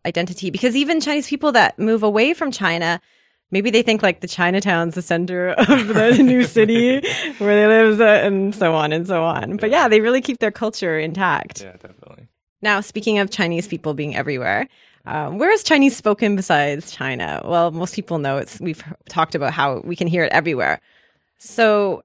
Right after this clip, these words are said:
Speaker 1: how about, Victor, for you? I mean, that probably leads to a lot of different accents. I know even myself, I'm not a native Chinese speaker, but I can hear as soon as someone opens their mouth, generally,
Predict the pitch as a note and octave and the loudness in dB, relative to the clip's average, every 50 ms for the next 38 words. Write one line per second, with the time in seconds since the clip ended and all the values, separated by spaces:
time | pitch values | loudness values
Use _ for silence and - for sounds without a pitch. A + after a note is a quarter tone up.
0 | _ - - - A#3+ G#3 G#3 F#3 - - - E3 - F#3 D#3+ D#3+ - - G3 F#3+ | _ -10 -2 -2 0 2 2 0 0 -2 -8 -8 -6 -6 -6 -6 -4 -4 -4 0
1 | G3+ G#3 F3 D3+ C#3+ D3+ - - - F3+ E3+ D#3+ E3+ D#3+ - _ _ - - - | 0 2 2 2 2 0 -4 -4 -6 -6 -4 -2 -4 -4 -4 _ _ -12 -4 -2
2 | G#3 G3 F3+ E3 F3 E3 - - - F3 D#3+ E3 D#3+ D#3+ D#3 E3 - D#3 - - | -2 0 0 -2 -4 -6 -6 -6 -4 -2 0 0 -2 -2 -4 -6 -8 -6 -4 -2
3 | D#3 E3+ - - - C#3+ C#3 D#3 - F3+ F3+ F3+ F3 E3 D#3+ E3 E3 D#3 D3 C3+ | -2 -4 -4 -6 -6 -6 -6 -4 -4 -4 -2 -2 -2 -2 -2 -4 -4 -6 -6 -6
4 | D#3+ - - A#3+ A#3 G#3 F#3+ - E3 E3 D#3+ D#3 D3 - - D3+ D3+ D3 D#3 D3 | -6 -2 2 4 4 4 2 0 -4 -2 -2 -2 -2 -2 -4 -6 -6 -6 -6 -8
5 | - - - C#3+ C3+ - - - A3+ - B3+ G3 F3+ E3+ E3+ G#3+ - G#4+ A#4 F#4 | -8 -10 -10 -10 -10 -10 -10 -10 -4 -2 -2 0 0 0 0 0 0 -4 -8 -6
6 | - - G#3+ G3 F3+ F#3 - - C#4+ D4+ D#4 - - B3+ A3+ - A2+ G3+ - G#3+ | -2 0 0 2 0 0 -4 -6 -6 -6 -6 -4 -2 -2 -2 -2 -2 -2 -2 -2
7 | G3 F3+ E3+ E3+ D#3+ D#3+ F3 F#3 F3 D#3 E3 - - - A#3+ C4+ D#4+ E4+ D4+ B3 | -4 -2 -2 -2 -2 2 2 2 2 2 0 -4 -8 -8 -6 -6 -4 -4 -4 -2
8 | G3 F#3 F3 D#3+ D#3+ | -2 -2 -4 -6 -8